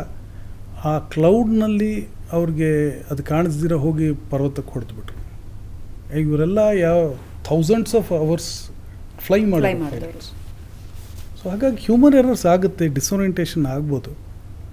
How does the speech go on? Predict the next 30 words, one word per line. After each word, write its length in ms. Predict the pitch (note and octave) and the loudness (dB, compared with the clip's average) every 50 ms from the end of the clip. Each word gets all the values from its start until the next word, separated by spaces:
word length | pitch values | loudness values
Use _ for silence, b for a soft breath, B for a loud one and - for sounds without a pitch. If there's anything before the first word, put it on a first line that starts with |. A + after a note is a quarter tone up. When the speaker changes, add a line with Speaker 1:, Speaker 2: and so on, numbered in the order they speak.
| - - - - - - - - - - - - - - | -14 -14 -14 -14 -14 -14 -14 -14 -14 -16 -16 -16 -10 -4
Speaker 1:
So 120 | - A3 A#3+ | 4 8 8
ಎರಡೂ 200 | B3+ C4+ B3 A#3+ | 10 10 8 6
ಇದೆ. 160 | F3 - G#2+ | 6 4 2
Speaker 2:
ಹ್ಮ್, 460 | F2+ - - - - - - - F#3+ | -2 -12 -14 -14 -14 -12 -10 -10 -8
ಹ್ಮ್, 100 | E3+ E3 | -8 -8
ಹ್ಮ್. 420 | D#3+ E3+ E3 D#3+ - E3 - C#3 B2+ | -10 -12 -14 -14 -14 -10 -6 -4 -4
Speaker 1:
ಮೇಂಟೆನೆನ್ಸ್ 580 | C3 C#3 C3+ - D#3 F3 F3+ F3+ D#3 - - | -2 -2 -2 0 0 2 2 0 0 -2 -6
ಫಾಲ್ಟ್ಸ್ 420 | - - E3+ E3+ F3 E3 - - - | -4 0 0 0 0 0 -2 -4 -4
ಇರ್ಬೋದು, 480 | F3+ E3 E3 F3 F3 D#3+ F#3 F#3+ F#3+ | -4 -2 -2 -2 -2 0 0 -2 -2
ಹ್ಯೂಮನ್ 560 | F#3 E3+ - - - - - D3 D#3 D#3 D3 | -4 -8 -12 -12 -4 0 4 4 4 4 4
ಎರರ್ 140 | C3+ C3 C3 | 2 2 2
ಇರ್ಬೋದು. 760 | C#3+ D3 C3 A#2 G#2+ - - - - - - - - - G3 | 0 0 0 -2 -6 -10 -12 -14 -14 -16 -16 -16 -16 -14 -14
Speaker 2:
ಹ್ಮ್. 120 | F3 - B B B B B B B B B | -14 -14 B B B B B B B B B
Speaker 1:
ಅದಕ್ಕೆ 440 | - G3 G#3+ A#3+ - - C4+ B3+ A#3 | -4 -4 -4 -2 0 2 4 4 4
ನೀವು 380 | A3 A3+ A3 G3+ F#3 F3 E3+ F3 | 4 2 0 0 -2 -2 -2 0
ನೋಡಿದ್ರೆ, 480 | E3 F3 F#3+ F#3+ F#3+ G3+ G3+ F#3+ F#3+ | 2 2 2 0 0 2 2 2 0
ಆ, 120 | F#3 F#3+ - - - - - - - - - - - - - - - - - - - - C#3+ C#3 C3+ C3 C3 B2+ B2+ B2+ B2 A#2+ - - - - D3 | 0 -4 -8 -12 -14 -14 -14 -14 -14 -14 -14 -14 -14 -14 -14 -14 -14 -14 -14 -12 -10 -8 -6 -4 -4 -4 -4 -4 -6 -6 -8 -10 -12 -16 -10 -4 -2
ಏರ್ 140 | C#3+ C#3+ | -2 -2
ಫೋರ್ಸ್ 340 | C#3 - D#3+ D#3+ C#3+ - - | -2 -4 -4 -4 -4 -4 -4
ಆಗಲಿ, 500 | C#3+ C#3 C3 C3 C3 C3+ C3+ C3 C3 B2+ | -4 -2 -2 -2 -4 -4 -4 -4 -4 -4
ಈ 40 | C3 | -4
ಆರ್ಮ್ 220 | B2 A#2+ C3+ C#3+ | -4 -2 -2 -2
ಫೋರ್ಸಸ್ 380 | C#3+ - E3 D3+ - - C#3 C3 | -2 -4 -6 -6 -6 -6 -6 -4
ಎಲ್ಲ 160 | C#3+ C3+ C3+ | -4 -4 -4
ಟ್ರೈನಿಂಗ್ 560 | C3 - - C#3 C#3+ D#3 F3 F#3+ G3 G3+ G3 - - - - | -4 -4 -2 0 2 2 2 2 0 0 -2 -4 -8 -4 -2
ತುಂಬ 200 | E3 D#3 D#3+ F3 | 0 2 2 2
ಮಹತ್ವ 360 | D#3 D3 B2+ C3 - - B2+ | 2 0 0 -2 -4 -6 -10
ಇರುತ್ತೆ. 600 | A#2 A2 - - - - - - - - - G#3 | -10 -10 -12 -14 -14 -12 -12 -12 -12 -10 -8 -8
Speaker 2:
ಹ್ಮ್, 120 | G3 F#3 | -8 -8
ಹ್ಮ್. 240 | - - - F3+ E3+ | -10 -10 -12 -12 -12